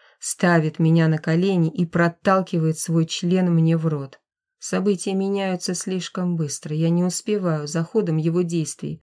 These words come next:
но остановить это не в силах. Меня будто напичкали петардами, и я подрываюсь каждую секунду, умираю от неистового давления внизу живота, затем возрождаюсь из пепла и снова извергаюсь, растекаюсь пламенной лавой.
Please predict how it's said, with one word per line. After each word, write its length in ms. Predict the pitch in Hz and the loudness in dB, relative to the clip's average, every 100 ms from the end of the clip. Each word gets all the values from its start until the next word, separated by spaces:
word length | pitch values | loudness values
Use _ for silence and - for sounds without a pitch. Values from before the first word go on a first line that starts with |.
| - | 0
но 160 | 190 | 2
остановить 680 | 180 170 180 175 175 196 - | 4 2 0 0 0 -2 -4
это 160 | 160 165 | -2 0
не 160 | 170 | 0
в 40 | 165 | 0
силах. 520 | - 156 143 151 - _ _ | -6 -10 -10 -16 -20 _ _
Меня 240 | 160 160 160 | 0 2 2
будто 260 | 156 160 | 0 -2
напичкали 680 | 165 170 165 190 - - 147 | 0 0 -2 -4 -4 -6 -6
петардами, 800 | 147 170 - 196 170 156 147 143 _ _ | -4 -4 0 -2 0 -4 -4 -10 _ _
и 80 | 156 | 0
я 120 | 160 | 2
подрываюсь 680 | 170 170 185 196 190 165 - | 2 0 0 0 0 -2 -4
каждую 420 | - 190 175 185 | -2 -2 0 -4
секунду, 580 | 180 - 202 175 156 151 | -4 -6 -6 -4 -4 -2
умираю 500 | 160 175 190 208 175 | 0 2 2 2 2
от 60 | 156 | 0
неистового 720 | 170 185 202 - 170 160 160 165 | 0 2 0 -2 -2 -2 0 0
давления 640 | 160 170 190 202 175 156 | 0 0 0 0 0 0
внизу 380 | 160 170 170 180 | 0 0 0 -2
живота, 640 | 170 175 185 - 151 147 _ _ _ _ | -2 -4 -6 -6 -10 -10 _ _ _ _
затем 500 | 160 165 170 196 180 | 0 2 2 0 0
возрождаюсь 880 | 160 156 170 170 165 196 196 165 - | 0 -2 0 0 0 0 2 0 0
из 160 | 170 - | -4 -4
пепла 380 | - 190 180 | -2 -2 0
и 120 | 175 180 | 0 0
снова 580 | - 190 196 175 156 | 0 2 2 2 2
извергаюсь, 720 | 160 156 175 175 196 185 156 - | 0 0 -2 0 0 2 0 -2
растекаюсь 680 | 160 - 165 - 196 170 - | -6 -4 -8 -2 0 0 -2
пламенной 680 | - 180 190 190 190 190 | -4 0 0 0 -2 -2
лавой. 540 | 190 185 151 147 147 | -2 0 0 -2 -8